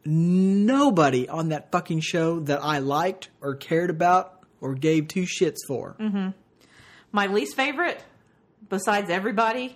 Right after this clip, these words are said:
Speaker 2: I'm gonna go with Blonde Girl. 'cause I don't even wanna know, I don't even remember her name, but she was the worst actor, I feel like, on the show.
Speaker 1: 'Cause they were all bad actors.
Speaker 2: I
Speaker 1: They,
Speaker 2: know.
Speaker 1: they were all bad.
Speaker 2: But she's the one who
Speaker 1: But
Speaker 2: was like, "Ugh."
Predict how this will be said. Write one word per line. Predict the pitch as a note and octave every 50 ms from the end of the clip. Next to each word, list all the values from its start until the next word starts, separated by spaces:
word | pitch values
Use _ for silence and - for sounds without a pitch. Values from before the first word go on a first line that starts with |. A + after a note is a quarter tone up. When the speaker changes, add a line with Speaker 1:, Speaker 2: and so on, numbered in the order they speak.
| _ -
Speaker 2:
I'm | - A3
gonna | A3 G#3
go | F#3+ F#3+
with | F3+ F3+ F3+ -
Blonde | D#3+ E3 E3 E3 D#3+ D#3 D#3+
Girl. | F3+ F#3 F#3 F#3+ F#3+ G3 G3 - _ _ _ _ -
'cause | G3+ F#3
I | G3 G3+
don't | G3+ G3 F#3+
even | F3 E3 D#3+ D#3 D#3
wanna | D3+ D3+ D3
know, | D3 D3 C#3+ C#3 D3+ - -
I | -
don't | F3+ F#3 F3
even | E3+ D#3 D#3 C#3+ D3
remember | D3+ D3+ D3+ D3 C#3+ D#3
her | D3+ D#3+ C#3+
name, | D#3+ D#3+ D#3+ D#3+ E3 F3 E3+ - _ _ _ _ _ -
but | F3+ F3
she | - - D4 D#4
was | D4+ A#3+ G#3 E3
the | F3 D#3+
worst | D#3 D#3 F3 G3 G3+ G3+ G3 F#3+ - - - - - _ _ _ _ _ _ _ _ _ _ _ _ _ _ _ _ _ _ _ _ _ _ _ -
actor, | F3 F#3 F3 F3 - - E3+ D3 D3 C#3+ D3 - _ _ - _ _ _ _ -
I | E3+
feel | E3 - F#3 E3+ D3+
like, | D3 C#3 C#3 C#3+ -
on | D#3+ D3+ D3+
the | D3
show. | D3 - D#3+ C3 C3 C3 C#3
Speaker 1:
'Cause | - - G3+ D#3+
they | A3 B3+ C4+
were | G3+
all | - F#3 G#3 G#3 F3+
bad | C3+ D#3 D3+ C#3+ B2+ B2
actors. | C3+ C#3 C#3+ - - A2 G#2+ -
Speaker 2:
I | -
Speaker 1:
They, | G3 A#3
Speaker 2:
know. | B3
Speaker 1:
they | G#3+ C4 C4+
were | A#3 F#3+
all | F#3 A#3 A3+ E3+
bad. | B2+ D3 C3 A#2 G#2+ G2+ - - _ _ _ _ _ _ _ _ _ _ _ -
Speaker 2:
But | - A3
she's | - - F#4+ G4
the | F#4 D4
one | C4 A#3
who | A3
Speaker 1:
But | -
Speaker 2:
was | G#3 G#3
like, | A3+ G#3+ G#3 G#3 -
"Ugh." | - C#4+ D4 C4 A#3+ A3 G3 D#3+